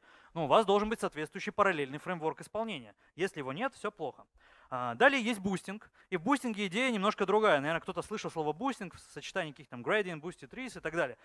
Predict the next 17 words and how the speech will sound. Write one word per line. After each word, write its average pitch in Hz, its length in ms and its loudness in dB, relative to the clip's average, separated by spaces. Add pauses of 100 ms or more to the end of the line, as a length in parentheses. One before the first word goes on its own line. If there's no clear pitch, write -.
(140)
Это 233 160 8
вот 220 120 10
тот 226 140 12
самый 160 240 6
бустинг. 147 420 -10 (320)
Он, 254 400 8
в 156 100 4
отличие 208 360 4
от 170 80 0
бэггинга, 226 340 6
заключается 190 460 0
в - 40 -14
том, 233 160 0
что 202 140 -2
нам, 214 160 2
к - 60 -14
сожалению, 196 680 0